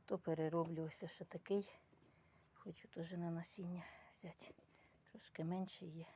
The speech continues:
Ну і весь повибирала, який більш-менш щось буду готувати. Це огірки.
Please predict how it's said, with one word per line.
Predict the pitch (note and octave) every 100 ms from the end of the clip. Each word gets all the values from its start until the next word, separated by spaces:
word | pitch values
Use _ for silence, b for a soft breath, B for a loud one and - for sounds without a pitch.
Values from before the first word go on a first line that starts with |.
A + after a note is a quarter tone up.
| - - - B B B B B B B
Ну | D#4+
і | C4+ E3+
весь | E3+ E3
повибирала, | - E3 E3+ E3+ F3+ E3
який | E3 -
більш-менш | D#3 D#3 - F3+ E3 - - -
щось | - D3+ -
буду | E3+ D3+
готувати. | D#3 E3 - D#3 D#3+ - - B B B B B B B B - -
Це | B3 F#3
огірки. | E3+ D3+ E3 - A3+